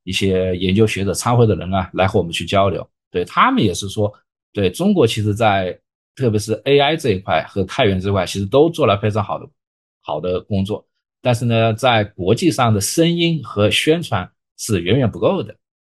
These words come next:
使得大家没有太认识到我们对A I和开源的一些贡献。对，需要更多的来讲。对，我想这也是这次我前面说到的，中，中国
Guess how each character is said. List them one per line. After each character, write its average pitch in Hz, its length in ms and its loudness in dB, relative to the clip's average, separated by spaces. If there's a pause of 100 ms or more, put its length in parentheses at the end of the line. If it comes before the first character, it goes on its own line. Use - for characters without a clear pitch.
(120)
使 - 240 -2
得 104 160 2
大 120 180 0
家 117 340 0 (120)
没 95 260 0
有 185 160 4
太 98 400 -4 (240)
认 147 260 2
识 98 220 -6
到 90 260 0
我 87 220 -4
们 123 260 -2 (240)
对 98 320 0
A 107 180 2
I 107 260 0
和 87 220 -6
开 110 260 0
源 85 200 0
的 90 100 -2
一 85 40 -2
些 85 160 -4
贡 85 200 -6
献。 - 180 -10 (340)
对， 87 320 -2
需 - 260 -4
要 135 280 4
更 127 240 -4
多 165 260 0
的 143 120 2
来 85 180 -4
讲。 - 180 -10 (480)
对， 104 160 0
我 101 160 0
想 117 180 0
这 233 140 2
也 151 140 4
是 95 500 0
这 120 220 0
次 107 180 -2
我 87 320 -2 (160)
前 - 240 -6
面 104 100 2
说 110 220 0
到 113 160 2
的， 92 100 -4
中， 104 220 -2
中 117 220 0
国 98 280 -2